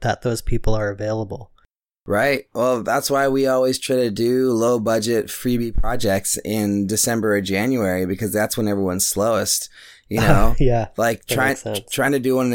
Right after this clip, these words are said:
Speaker 2: in June is insane because it's, like, the busiest time of year for everybody. And it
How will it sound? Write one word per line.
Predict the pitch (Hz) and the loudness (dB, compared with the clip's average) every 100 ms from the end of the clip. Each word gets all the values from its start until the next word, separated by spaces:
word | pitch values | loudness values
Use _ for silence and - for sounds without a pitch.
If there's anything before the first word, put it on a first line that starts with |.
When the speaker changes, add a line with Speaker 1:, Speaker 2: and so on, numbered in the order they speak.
| - | -2
Speaker 2:
in | 107 113 107 104 | -2 0 0 0
June | 110 113 127 110 | 0 0 2 0
is | 101 104 | -2 -2
insane | 107 104 113 120 127 101 | -2 0 0 0 -2 -2
because | 101 110 101 | -2 -2 -2
it's, | - | -2
like, | 110 - | -4 -2
the | 110 | -4
busiest | 101 117 107 113 - | -2 -2 0 -2 -2
time | 123 107 | -2 -2
of | |
year | 98 113 123 | 0 0 -2
for | 107 | -2
everybody. | 92 87 87 98 104 | -2 -2 -2 -2 -2
And | |
it | 107 | -2